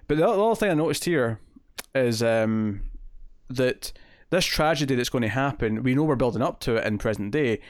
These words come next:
And I also love this idea 'cause he says to her, uh, right before she puts it in, that, like, 'cause she says, "I'll just leave it in forever then." And he's like, "I'll leave it in your hands." But he knows that there's a portion of,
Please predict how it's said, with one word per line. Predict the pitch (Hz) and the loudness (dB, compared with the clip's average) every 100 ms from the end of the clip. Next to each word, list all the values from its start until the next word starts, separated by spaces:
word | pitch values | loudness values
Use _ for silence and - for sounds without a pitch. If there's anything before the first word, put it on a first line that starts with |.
| - - - | -20 -20 -6
And | 123 120 120 117 113 - - - | -2 0 0 0 -2 -6 -12 -2
I | 143 | 2
also | 165 - 170 | 2 2 0
love | 147 | 0
this | 143 147 | 0 0
idea | 131 127 117 | 0 0 0
'cause | 117 | -2
he | 131 | -2
says | 131 160 175 | 0 2 0
to | - 156 | 0 0
her, | 131 | 0
uh, | 123 - | -2 0
right | 143 143 | 0 0
before | 139 143 | -2 -2
she | 120 | -2
puts | 131 - | -2 -2
it | 123 | 0
in, | 143 113 - - - - | 0 -2 -6 -20 -20 -8
that, | 135 120 127 - _ | 0 0 -2 -8 _
like, | 127 123 110 - - | -2 -2 -2 -10 -8
'cause | 143 | -2
she | 170 220 | 0 2
says, | 175 127 | 2 2
"I'll | 131 131 | 2 0
just | 135 | 2
leave | 131 | 0
it | 107 | 0
in | 110 | 0
forever | 123 160 151 107 | 0 0 0 0
then." | 101 95 98 - | 2 0 -4 -6
And | 120 113 | -2 -2
he's | 110 107 | 0 -2
like, | 101 - - | -4 -6 -4
"I'll | 113 | -2
leave | 120 120 | 0 0
it | 117 | 0
in | 110 | 0
your | 110 | 0
hands." | 104 151 120 104 98 - - - _ | -2 -2 -2 -2 -6 -12 -20 -20 _
But | 135 135 143 | -2 0 2
he | 131 165 | 2 2
knows | 151 175 185 | 4 2 2
that | 180 - | 0 -2
there's | 135 | -2
a | 123 | -2
portion | - 147 147 - 135 | 0 0 0 2 0
of, | 117 | -2